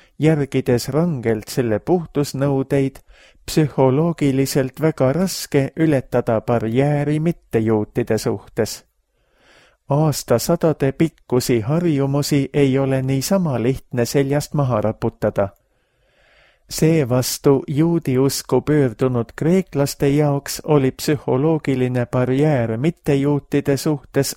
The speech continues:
hoopis madalam. Enne juutlusse pöördumist olid nad ise elanud tavalist kreeklase elu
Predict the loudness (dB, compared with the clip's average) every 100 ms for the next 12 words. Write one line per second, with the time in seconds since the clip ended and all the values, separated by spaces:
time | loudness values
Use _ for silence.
0 | 0 0 0 -2 -2 0 0 0 -2 -4
1 | -8 _ _ _ _ _ _ _ -20 -20
2 | _ _ 2 2 0 0 0 0 0 -4
3 | 0 0 0 -4 -2 0 0 0 0 0
4 | 0 -4 -4 0 2 2 -2 -2 -2 -2
5 | -2 -2 0 0 0 0 0 -2 -4 -2
6 | 0 0 0 0 0 -6 -2 0 -2 -4
7 | -4 -2 0 0 0 0 -2